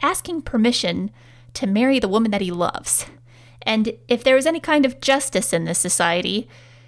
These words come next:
he shouldn't have had to beg and plead his boss permission to get married in this insane way. I think with any sort of reasonable lens,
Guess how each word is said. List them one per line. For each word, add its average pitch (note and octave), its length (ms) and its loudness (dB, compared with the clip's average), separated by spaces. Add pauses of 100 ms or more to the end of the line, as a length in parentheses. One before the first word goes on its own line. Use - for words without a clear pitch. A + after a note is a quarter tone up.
he C#4+ 160 0
shouldn't D#4 340 2
have C#4+ 120 2
had G#3 220 -2
to G#3 100 0
beg G3+ 580 0 (260)
and F#3+ 180 0
plead G3 600 -2 (600)
his A3 240 0
boss - 920 2 (560)
permission A#3 420 4
to G3+ 100 2
get F3+ 200 -2
married F3+ 480 -2 (360)
in G#3+ 180 2
this G3 180 2
insane F#3 560 0
way. - 340 -6 (640)
I G#3+ 120 0
think B3 220 2
with - 140 0
any B3+ 180 4
sort B3 220 0
of A#3 160 -2
reasonable C4 560 0
lens, F3 500 2